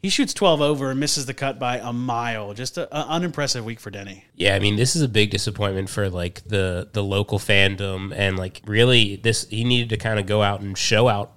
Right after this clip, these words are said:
Speaker 2: if he wants to make, be one of those Ryder Cup picks. That he's not in the top six, but he was kinda trending in the way of, you know, being in that conversation, and,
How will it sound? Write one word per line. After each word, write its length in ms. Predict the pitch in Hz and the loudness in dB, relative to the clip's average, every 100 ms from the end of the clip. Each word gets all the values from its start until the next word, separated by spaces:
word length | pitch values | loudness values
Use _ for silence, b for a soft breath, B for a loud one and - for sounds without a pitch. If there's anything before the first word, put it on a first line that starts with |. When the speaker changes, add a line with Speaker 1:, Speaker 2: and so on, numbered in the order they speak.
| _ | _
Speaker 2:
if 100 | - | -8
he 100 | 110 | -6
wants 340 | 98 98 95 - | -6 -4 -6 -6
to 120 | 107 | -4
make, 300 | 101 101 92 | -2 -2 -4
be 140 | 107 | -2
one 140 | 107 101 | 0 0
of 80 | 98 | -2
those 160 | 98 | -2
Ryder 220 | 104 98 | -4 -4
Cup 200 | 95 95 | -8 -10
picks. 260 | - 101 - | -12 -12 -10
That 160 | 101 101 | -10 -8
he's 140 | 101 | -6
not 260 | 110 110 120 | 0 0 0
in 120 | 117 | -2
the 60 | |
top 280 | 110 110 101 | -4 -4 -4
six, 400 | - 104 101 - - B B B | -2 -2 -4 -8 -14 B B B
but 120 | - 98 | -4 -2
he 100 | 107 | 0
was 120 | 98 | 0
kinda 300 | - 107 104 | 2 2 0
trending 440 | - 104 101 104 | -4 -6 -4 0
in 120 | 98 98 | 0 2
the 80 | |
way 260 | 95 95 92 | 2 4 4
of, 160 | 92 98 | 2 -2
you 100 | 95 | -4
know, 200 | 95 - _ _ | -6 -12 _ _
being 200 | 104 98 | -4 -4
in 100 | 98 | -2
that 180 | 98 - | -4 -4
conversation, 840 | 107 101 95 - 101 131 - 98 95 | -4 -2 -4 -4 -2 -2 -2 -4 -4
and, 260 | 90 92 | -8 -12